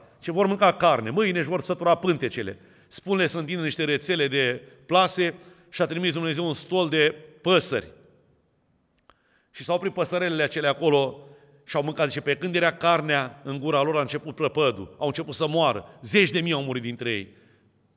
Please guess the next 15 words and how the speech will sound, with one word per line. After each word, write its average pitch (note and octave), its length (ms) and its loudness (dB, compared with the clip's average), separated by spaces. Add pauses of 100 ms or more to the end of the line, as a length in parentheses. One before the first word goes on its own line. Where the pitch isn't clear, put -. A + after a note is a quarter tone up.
I-a D#3 140 0
pedepsit D#3+ 440 -2
Dumnezeu. C#3+ 500 -2 (600)
Și - 140 -8
acum, E3+ 240 2
vedeți, E3+ 420 0
Moise, D#3 600 0 (360)
când D#3 140 0
a C#3+ 80 8
trebuit D3 380 -2
să - 120 -6
intre D#3+ 320 -2
în C#3 80 -2
țara D#3 240 0
făgăduinței D3+ 960 -4